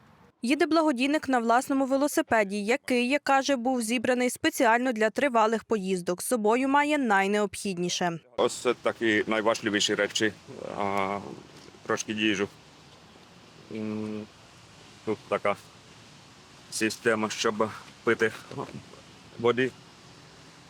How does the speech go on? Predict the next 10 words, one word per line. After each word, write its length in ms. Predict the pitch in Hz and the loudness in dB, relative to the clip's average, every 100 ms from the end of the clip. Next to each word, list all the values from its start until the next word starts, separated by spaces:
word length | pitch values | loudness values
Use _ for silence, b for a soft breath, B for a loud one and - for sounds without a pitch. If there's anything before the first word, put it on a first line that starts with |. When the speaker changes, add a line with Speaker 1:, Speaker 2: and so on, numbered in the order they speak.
| - - - - | -20 -20 -12 -6
Speaker 2:
А, 340 | 113 110 107 110 - - | -4 -4 -6 -10 -18 -12
так, 140 | - 110 - - - | -6 -4 -6 -16 -6
сонячні 460 | 117 117 113 107 | -4 -2 -4 -4
панелі 520 | 101 - 98 95 101 98 - - - - - | -2 -2 0 0 0 -2 -6 -20 -20 -20 -12
є. 300 | 98 98 98 104 - - - - - - - - - - - - - | -2 2 0 -2 -10 -10 -10 -16 -20 -20 -20 -20 -20 -20 -20 -20 -4
Вони 340 | 120 127 127 | -2 0 0
трошки, 520 | - 139 147 - 113 - - | 0 0 0 0 -2 -2 -2
а, 220 | 104 104 101 | 2 2 2
занадто 320 | 104 104 110 | 2 2 0
слабкі, 560 | 107 110 101 101 98 | 0 0 0 -2 0